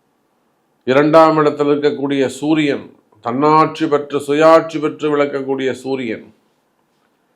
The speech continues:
நிறைய குடும்பங்கள்ல மங்கள விசேஷங்கள், சுய மரியாதை, அதிகாரம், கௌரவம்,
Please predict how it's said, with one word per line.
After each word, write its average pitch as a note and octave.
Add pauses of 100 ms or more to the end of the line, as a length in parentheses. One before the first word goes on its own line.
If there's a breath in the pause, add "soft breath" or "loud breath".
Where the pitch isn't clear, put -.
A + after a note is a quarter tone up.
(360)
நிறைய D3+ (1040)
குடும்பங்கள்ல C#3+
மங்கள D3
விசேஷங்கள், C#3
சுய D#3+
மரியாதை, C3+
அதிகாரம், B2+
கௌரவம், D3+